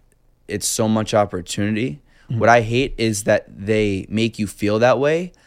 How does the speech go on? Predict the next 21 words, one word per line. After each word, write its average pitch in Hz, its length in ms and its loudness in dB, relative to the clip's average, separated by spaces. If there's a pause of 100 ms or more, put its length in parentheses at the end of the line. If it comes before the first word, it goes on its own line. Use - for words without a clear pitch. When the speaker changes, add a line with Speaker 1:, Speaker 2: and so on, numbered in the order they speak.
(160)
Speaker 1:
but 110 260 0 (100)
in 107 160 2
the 98 80 0
back 95 400 2
end, 139 180 2
there's 101 160 2
so 110 380 4
much, 117 360 0
like, 101 360 0 (100)
fucking 98 480 0
politics 101 760 -2
that 101 160 2
there 101 140 0
shouldn't 107 380 0
be, - 200 -12 (160)
which 120 140 0
Speaker 2:
Mm-hmm. 120 60 2
Speaker 1:
is 110 100 0
why 117 220 6
I 110 120 4
like, 101 480 -2